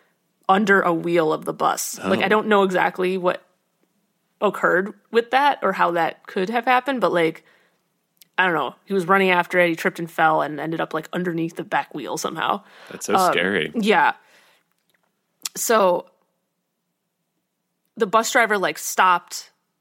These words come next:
Speaker 1: the <laughs> bus, but he was, like, under the whe-, I don't know. He was, like, under the wheel. He was, like,
Speaker 2: Yeah.
Speaker 1: couldn't get out or, s-,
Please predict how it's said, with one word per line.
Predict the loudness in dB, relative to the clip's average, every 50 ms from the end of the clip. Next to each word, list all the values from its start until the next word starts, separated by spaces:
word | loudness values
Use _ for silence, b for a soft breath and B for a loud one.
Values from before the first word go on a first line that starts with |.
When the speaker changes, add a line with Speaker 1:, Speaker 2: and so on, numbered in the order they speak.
| _ _ _ _ _ _ -14
Speaker 1:
the | -14 -8
<laughs> | -4
bus, | 0 0 2 2 2 2 2 0 -2
but | -2 -2 -2
he | -2 -2
was, | -2 -2 -2 -2
like, | -2 -4 -4 -4 -6 -10 _ _ _ -2
under | 0 0 0 0 -2 -2 -2
the | 0 0 -2
whe-, | -2 -6 -8 -6 -4
I | -2 2
don't | 4 4
know. | 6 6
He | 4
was, | 4 2
like, | 0 0 0
under | 0 0 0 0
the | 0
wheel. | 0 -2 -2 -2 -2 -2
He | -2
was, | 0 2
like, | 4 4
Speaker 2:
Yeah. | 4 4 2
Speaker 1:
couldn't | 2 0 0 0
get | 0 2 2
out | 2 2 2 0
or, | -4
s-, | -6 -6 -8 -12 -16